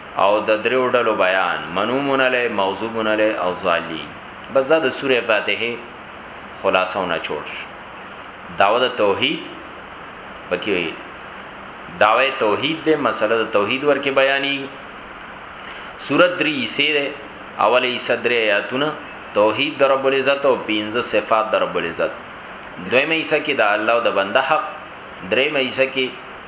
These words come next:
د صراط مستقیم درخواست او دعا او طلب او د دریو ډلو بیان.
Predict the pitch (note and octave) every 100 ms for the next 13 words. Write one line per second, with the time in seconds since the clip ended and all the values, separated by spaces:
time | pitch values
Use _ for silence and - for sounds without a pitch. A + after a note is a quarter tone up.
0 | F2 G2 - A2 A#2+ A#2 G2+ F#2 - G2
1 | - A#2 G#2+ G2 F#2 A2 A2 G#2 G2+ F2+
2 | F#2+ A2 G#2 - G2+ D#3+ - - - -
3 | - - - E3+ D#3+ B2+ G#2+ A2+ A2+ A2
4 | A2 F2+ E2 D#2 C#2+